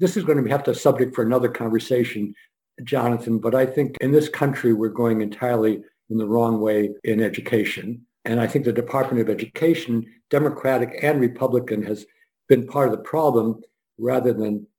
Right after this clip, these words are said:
part of the solution. And I think it's those countries around the world which understand the power of liberal arts education, the kind of education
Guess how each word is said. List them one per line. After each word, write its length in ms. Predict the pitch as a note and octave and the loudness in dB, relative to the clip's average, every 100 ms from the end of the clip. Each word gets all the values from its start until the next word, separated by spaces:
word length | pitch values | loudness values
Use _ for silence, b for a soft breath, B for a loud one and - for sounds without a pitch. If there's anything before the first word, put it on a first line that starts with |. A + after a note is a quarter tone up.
| _ - | _ -2
part 180 | C3 | 0
of 80 | A2+ | 0
the 60 | G#2 | -2
solution. 600 | A2+ A#2+ C3 - F#2 G#2 | 0 2 2 -2 -4 -2
And 120 | B2+ | 0
I 100 | C3 | 0
think 260 | B2 E3 E3 | 2 2 2
it's 160 | - - | -2 0
those 280 | D#3+ F#3+ | 0 0
countries 440 | - F3+ F3+ C#3 C3+ | -2 -4 -2 -2 0
around 280 | B2 C3 C3 | 2 2 2
the 80 | |
world 420 | A2 B2+ B2+ A#2 A#2 | 0 2 2 0 -4
which 180 | C#3 C#3 | -6 -6
understand 580 | - F3+ F#3+ - C#3+ C3 | 0 2 2 0 -2 0
the 100 | B2 | -2
power 420 | - D#3+ E3 D3 | -4 -2 0 0
of 100 | A#2 | -2
liberal 260 | B2 D3 B2+ | -2 0 0
arts 260 | A#2 A#2 | 0 0
education, 680 | A#2 G#2 - G2+ F2+ - F2+ | -2 -4 -6 -8 -10 -12 -14
the 80 | F2 | -14
kind 240 | - A#2+ | -4 -2
of 80 | A#2 | 0
education 640 | G#2+ - - G#2 - G2 | -2 -4 -6 -6 -6 -14